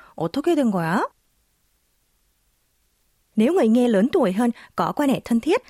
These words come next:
các bạn thay bằng đuôi câu nghi vấn dạng thân mật kính trọng, 예요 thành 어떻게 된 거예요? Chẳng hạn, thấy chồng về nhà,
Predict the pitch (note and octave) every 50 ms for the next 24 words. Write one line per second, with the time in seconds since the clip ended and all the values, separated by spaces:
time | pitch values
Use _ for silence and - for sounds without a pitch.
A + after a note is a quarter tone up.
0 | - - - _ - D#4+ D#4+ D4+ G#3+ F3 - B3 C4+ C4+ A3+ F3+ E3 F#3+ A3+ B3
1 | C4 B3 - B3+ B3 B3 B3 A#3+ G3 E3+ A#3+ F4+ - B3 F3 - - B3 A#3+ F3+
2 | - - G3 F3 G#3+ A3+ - D#4+ C4 - - - - - _ _ - G3 G3+ G3+
3 | G#3 F#3 E3+ D#3+ A3 E4+ - _ _ _ _ _ _ - - E3 D#3 C#3+ C3 _
4 | _ _ _ _ _ _ _ _ _ _ - F3 F3+ - - E4 F4 - - E4
5 | D#4 - G3+ F3+ F#3 F#3 A3+ A3 A3 G#3 F#3 E3+ E3 F#3 C#4 G#4 - _ _ _
6 | _ _ _ _ _ _ _ _ _ _ _ _ _ _ _ _ _ _ _ _
7 | _ _ _ _ _ _ _ _ _ _ _ _ - - F#3 E3 F3 G3 - -
8 | _ _ _ _ _ _ _ _ _ _ _ _ _ - - A3 C4 - - C#4
9 | G3+ E3+ - E3+ D#3 D#3+ E3 D#3 D#3 D3+